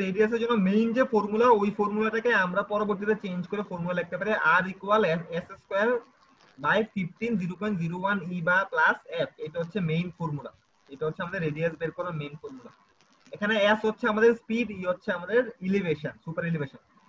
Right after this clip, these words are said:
এফ হচ্ছে friction, এফ টা depend করে আবার আমাদের স্পিডের উপর। যদি speed তিরিশ mile per hour হয়, সেই ক্ষেত্রে এফ এর মান জিরো পয়েন্ট ওয়ান সিক্স। চল্লিশ হলে একরকম, পঞ্চাশ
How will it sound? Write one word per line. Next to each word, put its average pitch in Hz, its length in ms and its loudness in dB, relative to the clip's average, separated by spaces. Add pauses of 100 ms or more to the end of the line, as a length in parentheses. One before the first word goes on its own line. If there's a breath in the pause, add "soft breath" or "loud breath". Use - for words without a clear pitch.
(200)
এফ 269 300 4
হচ্ছে 277 180 -4 (100)
friction, 196 440 0 (180)
এফ 175 160 -4
টা 233 60 2 (100)
depend 202 320 -2
করে 220 180 4
আবার 214 220 8
আমাদের 214 180 6 (100)
স্পিডের 220 400 6
উপর। 120 140 -6 (640)
যদি 196 180 0 (120)
speed 254 240 0 (120)
তিরিশ 262 320 -4
mile 240 240 4
per 233 200 6
hour 208 280 6
হয়, 190 200 2
সেই 185 160 -4
ক্ষেত্রে 208 240 -2 (180)
এফ 190 140 -2
এর 208 120 0
মান 208 100 2 (100)
জিরো 165 220 -2
পয়েন্ট 208 260 -2
ওয়ান 165 160 2 (120)
সিক্স। - 200 -14 (160)
চল্লিশ 185 380 -4
হলে 220 120 4 (100)
একরকম, 226 340 2 (720)
পঞ্চাশ 247 340 2